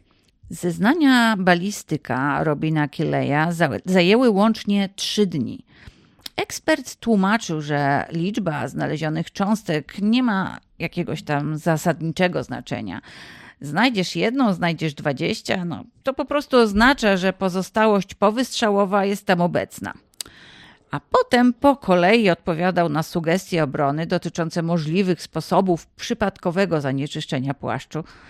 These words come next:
płaszcza. Za każdym razem jego ocena była taka sama. Wysoce nieprawdopodobne.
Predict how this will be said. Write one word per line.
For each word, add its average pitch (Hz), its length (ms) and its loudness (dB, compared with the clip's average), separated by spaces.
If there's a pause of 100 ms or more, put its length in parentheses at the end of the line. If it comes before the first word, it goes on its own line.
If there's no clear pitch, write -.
(120)
płaszcza. 190 580 2
Za 190 180 -4
każdym 240 640 4
razem 233 460 4
jego 170 240 0
ocena 185 340 0
była 196 200 2
taka 214 240 0
sama. 135 420 -2 (560)
Wysoce 185 720 2
nieprawdopodobne. 175 1080 2